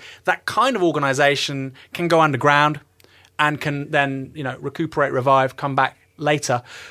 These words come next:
When you have, uh, you know, sovereign territory, you can't quite do that. You will be drawn into open, uh, fields of conflict much more discernibly. Very different kind of warfare.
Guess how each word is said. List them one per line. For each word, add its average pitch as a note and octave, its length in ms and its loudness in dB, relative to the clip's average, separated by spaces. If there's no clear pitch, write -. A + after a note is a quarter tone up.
When F#3 220 4
you E3+ 100 2
have, D3+ 500 4
uh, D3+ 240 -12
you E3+ 60 -12
know, C3 140 -8
sovereign C#3 340 -2
territory, B2+ 500 2
you C#3 120 -8
can't C3 280 -4
quite B2 240 -8
do C#3+ 200 0
that. C3+ 160 -8
You C#3+ 80 -4
will D3+ 100 0
be C3+ 100 0
drawn B2+ 360 0
into A#2+ 420 -2
open, C3 400 -2
uh, C3+ 240 -4
fields C3 260 0
of A#2 80 -6
conflict - 440 -2
much D3 280 -2
more B2 300 2
discernibly. C3+ 560 2
Very E3+ 180 6
different D#3 240 -2
kind C3+ 180 2
of B2 80 -4
warfare. D3 460 0